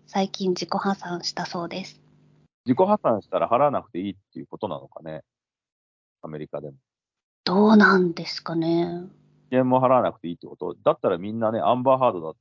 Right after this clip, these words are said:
Speaker 2: て自己破産すりゃいいのにね。
Speaker 1: うん、そうだよね。あれどうなったんだろう。払えないよね、きっ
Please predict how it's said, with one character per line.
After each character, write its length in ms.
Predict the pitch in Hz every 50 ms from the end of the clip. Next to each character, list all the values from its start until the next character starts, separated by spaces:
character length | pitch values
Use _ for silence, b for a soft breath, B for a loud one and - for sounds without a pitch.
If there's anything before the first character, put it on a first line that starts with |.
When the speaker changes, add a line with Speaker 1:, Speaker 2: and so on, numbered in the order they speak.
| _ -
Speaker 2:
て 240 | 82 78 78 76 _ _ -
自 80 | 104
己 20 | 104
破 180 | 117 117 117 -
産 120 | 82 82 -
す 80 | -
り 60 | 101 92
ゃ 40 |
い 40 | 80
い 20 | 71
の 80 | 69
に 60 | _ -
ね。 200 | 85 87 85 - _ _ _ _ _ _ _ _ _ -
Speaker 1:
う 120 | - 214 196
ん、 380 | 185 175 180 175 170 175 185 - _ - _ _
そ 220 | - - - 226
う 60 | 208 190
だ 100 | 196 185
よ 40 |
ね。 120 | 185 185 190
あ 100 | 196 220
れ 80 | 226
ど 160 | 226 233 247 240
う 40 |
な 80 | 220 208
っ 100 | 208 208
た 120 | - 202 196
ん 40 | 190
だ 100 | 190 185
ろ 240 | 180 175 185 208
う。 80 | - -
払 140 | 220 226 226
え 60 | 214
な 120 | 214 196
い 60 | 190 185
よ 80 | 185
ね、 240 | 196 202 196 196 190
き 140 | - -
っ 20 | -